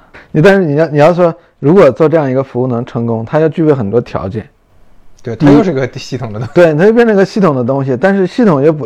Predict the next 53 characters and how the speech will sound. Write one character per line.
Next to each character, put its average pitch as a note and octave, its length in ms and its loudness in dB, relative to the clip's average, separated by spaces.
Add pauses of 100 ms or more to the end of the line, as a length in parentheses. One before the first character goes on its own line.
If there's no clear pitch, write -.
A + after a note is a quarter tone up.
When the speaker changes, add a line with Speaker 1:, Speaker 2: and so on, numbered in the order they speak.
Speaker 1:
而 E3 60 4
且 F#3+ 140 6
很 C3+ 180 0
大 F3 160 2
一 D#3 40 2
个 D3+ 60 0
层 C3 160 -6
面， A#2 140 -4
第 D3+ 180 0
一， D3 80 0
它 D#3+ 180 -4
要 E3 120 0
能 C3 120 0
覆 E3+ 220 -8
盖 D3 160 2
掉 B2 460 -2
到 C3+ 180 0
足 B2 180 -4
够 C3+ 80 2
多 A#2+ 160 2
的 A#2 120 2
人。 F#2+ 260 -8 (160)
Speaker 2:
嗯。 G#2 240 -14 (240)
Speaker 1:
而 C#3+ 120 -2
且 C#3 160 2
这 D3 180 2
个 B2+ 120 2
覆 - 180 -4
盖 C#3 100 4
能 G#2+ 220 -4
力 A#2+ 80 -2
要 A2+ 320 -2
非 C3 80 -6
常 A#2+ 160 -4
便 G#2 300 -10
宜。 G#2 140 -10 (160)
Speaker 2:
嗯。 A2+ 240 -12 (240)
Speaker 1:
第 F3 100 2
二 F3 140 4
呢， C#3 220 -4
它 C#3+ 120 -4
就 C#3+ 240 2 (100)
能 A#2+ 240 -2
够 D#3 160 4
去 B2 340 -6 (260)
做 F3 120 2
出 D3+ 120 0
来 C#3+ 120 0
很 C#3 160 -4
好 B2+ 120 -2
的 A2+ 100 -2
产 F2+ 260 -8
品， F#2+ 120 -12